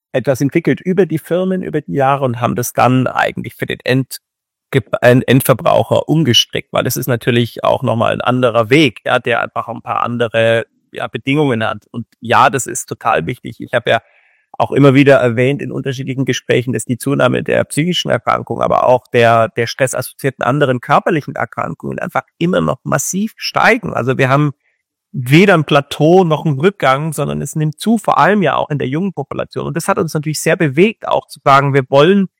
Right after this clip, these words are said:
Menschen erreichen. Uns geht's drum, eben, äh, vor allem frühzeitig Menschen zu erreichen. Und was kann man tun? Ja, das Testing gibt es als ein Standard-Testing. Das kann man so nach Hause bestellen, weil das eben über, ähm, Online-Fragebögen,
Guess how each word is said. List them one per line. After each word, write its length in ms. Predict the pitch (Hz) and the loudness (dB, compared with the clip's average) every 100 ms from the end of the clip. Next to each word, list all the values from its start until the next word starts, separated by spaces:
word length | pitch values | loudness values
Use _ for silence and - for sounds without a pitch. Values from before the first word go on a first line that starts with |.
| _ _ - | _ _ 0
Menschen 380 | 175 214 - 139 | 2 2 2 0
erreichen. 580 | 117 - 135 - 139 | 2 -2 -4 -10 -14
Uns 260 | - 165 - | -6 -6 -2
geht's 280 | 156 147 - | -2 -4 -4
drum, 220 | 151 151 | -2 0
eben, 340 | - 147 147 143 _ _ _ _ - | 0 2 2 0 _ _ _ _ -4
äh, 180 | - 123 | 0 2
vor 140 | - | 2
allem 120 | 139 143 | 2 2
frühzeitig 560 | 196 233 170 - 151 | 2 4 2 0 -2
Menschen 320 | 117 117 123 | -2 -2 -4
zu 120 | - 117 | -6 -4
erreichen. 360 | 113 113 - | -4 -4 -4
Und 40 | 120 | -6
was 140 | - | -2
kann 140 | 143 | 0
man 120 | 135 131 | 0 0
tun? 320 | 151 196 143 | 2 4 6
Ja, 200 | 120 185 | 4 4
das 180 | 196 - | 0 -2
Testing 420 | 165 - 185 156 | -2 -2 -2 -2
gibt 160 | 143 | -4
es 120 | 135 - | -6 -2
als 220 | - 135 | -4 -4
ein 60 | |
Standard-Testing. 840 | - 135 135 135 - 143 - 170 165 | -6 -2 2 0 0 -4 -2 -4 -2
Das 180 | 139 - | -4 -2
kann 140 | 131 | -2
man 160 | 131 131 | 0 0
so 380 | 135 131 127 - | 2 2 2 -2
nach 180 | 123 131 | -2 0
Hause 280 | 147 175 | 2 0
bestellen, 520 | 175 - - 165 190 160 | -2 -2 2 2 2 2
weil 200 | 123 123 | 2 2
das 220 | 127 - | -2 -6
eben 300 | - 131 127 - _ _ _ _ | -8 -6 -6 -8 _ _ _ _
über, 800 | 131 123 123 120 120 117 113 - | 0 6 6 8 6 4 0 -4
ähm, 500 | 117 117 110 110 107 - - | -4 -2 -2 -4 -6 -12 -2
Online-Fragebögen, 1400 | 135 143 127 117 110 - 170 190 165 165 165 160 160 156 | 0 2 0 0 -4 -2 0 0 -2 -6 -6 -4 -6 -6